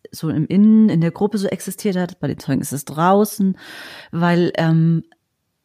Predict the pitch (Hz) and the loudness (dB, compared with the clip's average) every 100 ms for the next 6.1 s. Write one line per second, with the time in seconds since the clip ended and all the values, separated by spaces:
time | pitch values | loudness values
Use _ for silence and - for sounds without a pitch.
0 | _ _ _ - 180 170 - 165 175 175 | _ _ _ -4 0 0 -2 -8 -6 -8
1 | - 170 151 - 156 - 156 - 156 - | -2 0 0 -2 -6 -6 -8 -6 -10 -10
2 | 147 135 147 165 - 160 156 - - - | -8 -4 0 0 -2 -8 -8 -8 -8 -6
3 | - 175 180 - 165 160 170 175 151 160 | 0 2 2 0 -2 -2 -2 0 0 0
4 | - 156 - 160 - 170 180 165 180 - | -2 -6 -2 -2 0 0 0 -2 -2 -4
5 | - - - 160 - 156 156 - 160 165 | -4 -10 -8 -8 -8 -10 -10 -6 -6 -4
6 | 160 | -6